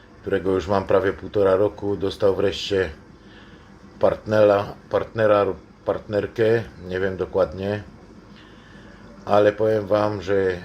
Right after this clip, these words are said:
od razu po wpuszczeniu, dosłownie nawet nie minuta, i zaczął się zalecać do, do, do, do drugiego i, i już są parą, już praktycznie po paru minutach mój błazen go zaprosił do ukwiała. No i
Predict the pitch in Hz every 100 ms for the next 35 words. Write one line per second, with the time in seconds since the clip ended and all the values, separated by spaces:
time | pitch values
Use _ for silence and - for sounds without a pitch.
0 | - - 95 101 113 104 104 110 101 -
1 | 95 - 113 104 101 92 - 104 90 95
2 | 95 95 90 92 98 98 95 98 90 95
3 | 90 87 82 78 73 - - - - -
4 | - - 101 104 85 101 85 95 104 -
5 | 104 95 - - - - - - - -
6 | - - - - - - - - 85 87
7 | 92 92 90 82 92 85 92 90 82 90
8 | 80 92 104 87 98 95 87 90 90 87
9 | - - - - 104 104 98 - 104 87
10 | 78 107 104 98 95 92 - - 101 -
11 | 101 - 98 98 90 101 101 98 101 90
12 | 101 92 - - - - - - - -
13 | - - - - - - 85 98 98 90
14 | 107 101 95 90 95 98 104 104 - 92
15 | 95 87 82 123 110 104 98 98 98 95
16 | 92 82